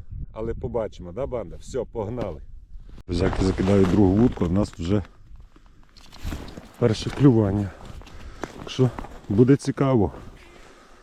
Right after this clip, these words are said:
Давай побачимо, що за рибка. А, окунь, бачите, клюнув. Тому що в нас цей окунець клюнув. Дуже часто я ловлю на м'ясо окуня.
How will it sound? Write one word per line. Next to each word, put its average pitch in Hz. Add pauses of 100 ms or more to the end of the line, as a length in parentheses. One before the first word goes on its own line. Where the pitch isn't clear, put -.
(100)
Давай 87
побачимо, 92
що 98
за 90
рибка. 139 (1160)
А, 113 (260)
окунь, 110
бачите, 101
клюнув. 101 (1600)
Тому 104
що -
в 101
нас 107
цей 101
окунець 104
клюнув. 120 (180)
Дуже 98
часто 123
я 98
ловлю 98 (840)
на 104 (500)
м'ясо 117
окуня. 95